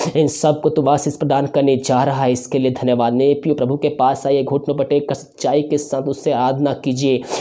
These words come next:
अपने पापों की क्षमा उससे मांगे, दोबारा ना करने का उससे वादा कीजिए। और जब आप विश्वास करते हैं तो प्रभु की महिमा को करते हैं पिता परमेश्वर। इन सबको हम तेरे नाम से पिता चंगाई की घोषणा करते, तेरे नाम की महिमा इनके जीवन प्रकट होने पाए खुदावन।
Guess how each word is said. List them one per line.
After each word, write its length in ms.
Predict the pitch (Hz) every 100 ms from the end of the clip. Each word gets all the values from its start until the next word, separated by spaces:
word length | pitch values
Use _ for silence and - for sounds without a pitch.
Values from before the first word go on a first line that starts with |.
| 185
अपने 200 | - 156
पापों 340 | 151 135 139 147
की 100 | 147
क्षमा 260 | 143 139 131
उससे 320 | 147 - 139
मांगे, 320 | 127 135 135
दोबारा 320 | 135 131 135 139
ना 160 | 139 135
करने 300 | 143 139 135
का 120 | 143
उससे 360 | 147 147 - 143
वादा 160 | 143
कीजिए। 460 | 139 135 131 147 135 240
और 180 | 208 147
जब 180 | 139 147
आप 100 | 131
विश्वास 500 | 143 147 131 147 -
करते 320 | - 147 -
हैं 180 | 143 147
तो 120 | 143
प्रभु 260 | 139 139 147
की 160 | 143 135
महिमा 400 | 127 131 156 131
को 120 | 139
करते 340 | - 127 - 123
हैं 200 | 117 113 - 185
पिता 180 | 147 143
परमेश्वर। 540 | - 139 135 151 - 135
इन 80 | 139
सबको 500 | - - 165 - 151
हम 160 | 143
तेरे 180 | 147 139
नाम 340 | 127 123 147 156
से 140 | 147
पिता 240 | 139 143
चंगाई 440 | 131 131 123 127 147
की 140 | 139 123
घोषणा 400 | - 156 156 151
करते, 400 | 127 123 113 117 110 - -
तेरे 120 | 156
नाम 240 | 143 151 165
की 120 | 147
महिमा 420 | 135 139 165 180
इनके 320 | 160 147 151
जीवन 200 | 143 139 131
प्रकट 340 | 123 127 127
होने 240 | 127 117 117
पाए 220 | 113 107
खुदावन। 400 | - 110 104